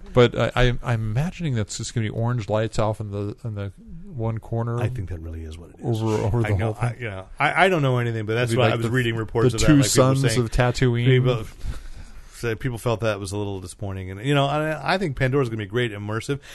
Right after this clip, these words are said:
Speaker 2: because when Debbie says, by the way, that was Debbie, uh, that when, when Debbie talks about the Harry Potter world, is I think really both that and the announcement of Star Wars Land were, they saw what they were convinced, 'cause Disney lost the rights to Harry Potter.
Speaker 1: Yeah.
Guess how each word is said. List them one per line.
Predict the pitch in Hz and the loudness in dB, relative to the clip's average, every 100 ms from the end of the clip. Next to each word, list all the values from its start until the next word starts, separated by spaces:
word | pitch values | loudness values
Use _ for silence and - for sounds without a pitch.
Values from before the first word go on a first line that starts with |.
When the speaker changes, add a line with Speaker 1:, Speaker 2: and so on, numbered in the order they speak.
| - - | -18 -8
Speaker 2:
because | 127 127 113 | -4 -2 -4
when | 120 | -6
Debbie | 123 160 131 | -6 -4 -6
says, | - 185 156 117 107 - - | -4 -2 0 -2 -4 -12 -10
by | 117 | -8
the | 107 | -6
way, | |
that | 101 98 | -6 -6
was | 95 | -6
Debbie, | 104 90 87 - - - | -4 -4 -8 -12 -18 -6
uh, | 143 143 139 139 | 0 4 6 4
that | 127 135 131 | 4 0 2
when, | 131 131 135 | 2 2 2
when | |
Debbie | 131 135 | 2 2
talks | 123 151 151 | 0 -2 -2
about | 131 117 | -4 -4
the | 107 | -6
Harry | 101 117 | -6 -6
Potter | 107 196 151 | -4 -6 -6
world, | 107 101 | -6 -10
is | 107 | -8
I | 143 | -6
think | 143 123 | -4 -6
really | 110 127 120 104 - - - - | -2 -2 -2 -4 -10 -20 -20 -2
both | 127 127 123 | 0 0 0
that | 123 123 117 - | -2 0 -2 -6
and | 117 117 | -10 -8
the | 117 | -6
announcement | 110 107 - 110 | -4 -2 -2 -6
of | 101 | -8
Star | 151 160 | -4 -2
Wars | 135 113 | -2 -4
Land | 110 107 104 | -6 -8 -8
were, | 101 101 98 - - _ - | -6 -6 -8 -12 -20 _ -14
they | 104 104 127 143 | -8 0 0 0
saw | - 165 165 107 98 107 - _ _ _ _ _ _ - - | -2 -2 0 -2 -4 -8 -16 _ _ _ _ _ _ -20 -6
what | 117 113 | -4 -2
they | 117 143 | 0 0
were | 156 | 0
convinced, | 139 120 104 | -2 -4 -6
'cause | 113 | -6
Disney | 139 226 226 | -4 -4 -4
lost | 131 110 113 104 - | -4 -4 -4 -6 -10
the | 113 | -10
rights | 98 90 87 | -8 -10 -14
to | - | -14
Harry | 92 87 | -10 -12
Potter. | 82 85 85 - _ - | -12 -16 -18 -20 _ -4
Speaker 1:
Yeah. | 123 87 | -4 -4